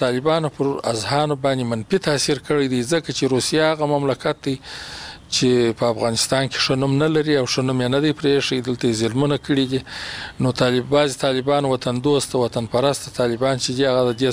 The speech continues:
څخه ډېر مخالفت لري او په ذهنو کې ډېر تفاوت راغلی دی.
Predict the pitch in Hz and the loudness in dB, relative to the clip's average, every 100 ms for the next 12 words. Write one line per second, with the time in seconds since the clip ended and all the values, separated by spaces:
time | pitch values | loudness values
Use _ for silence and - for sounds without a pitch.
0 | - - 113 - - 104 123 131 123 127 | -2 -6 -10 -12 -14 -4 0 0 0 -2
1 | 120 - 110 110 - 139 - 143 139 135 | -2 -2 -2 -2 0 -2 0 -2 0 0
2 | - 120 107 - - - - 127 127 131 | 0 0 0 -6 -16 -6 0 2 2 2
3 | 160 151 - 143 143 - 113 160 160 123 | 2 0 0 2 0 -4 0 2 2 -2
4 | - - - - - 117 160 160 151 135 | -14 -20 -12 -8 -2 2 2 0 -2 0
5 | 139 139 127 127 | 0 0 0 -2